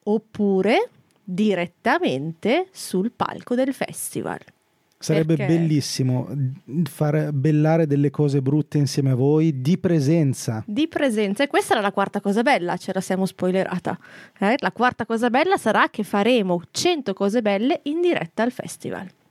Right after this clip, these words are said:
Speaker 2: Bellissimo. Quinta cosa bella qual è?
Speaker 1: Quinta cosa bella, e qua mi aiuti tu,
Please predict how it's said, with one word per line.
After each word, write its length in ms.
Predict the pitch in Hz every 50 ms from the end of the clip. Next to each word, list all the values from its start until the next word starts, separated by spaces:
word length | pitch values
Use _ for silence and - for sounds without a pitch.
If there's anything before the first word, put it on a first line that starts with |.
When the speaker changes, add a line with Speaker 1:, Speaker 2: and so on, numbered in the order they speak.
| _ _ _ _
Speaker 2:
Bellissimo. 960 | - 131 131 165 160 147 147 143 147 143 135 - - - 147 147 170 208 233
Quinta 300 | - - 190 208 208 196
cosa 200 | 165 170 160 160
bella 280 | 156 156 196 254 294 269
qual 180 | - 165 120 110
è? 100 | 110 98
Speaker 1:
Quinta 420 | - - 320 370 403 415 415 320 294
cosa 300 | - 226 220 208 226 208
bella, 520 | 208 226 214 208 208 226 240 262 311 311
e 120 | - 196 190
qua 180 | - 208 196
mi 140 | 196 202 185
aiuti 340 | 175 170 165 151 - - 180
tu, 480 | - - - - 185 233 330 392 381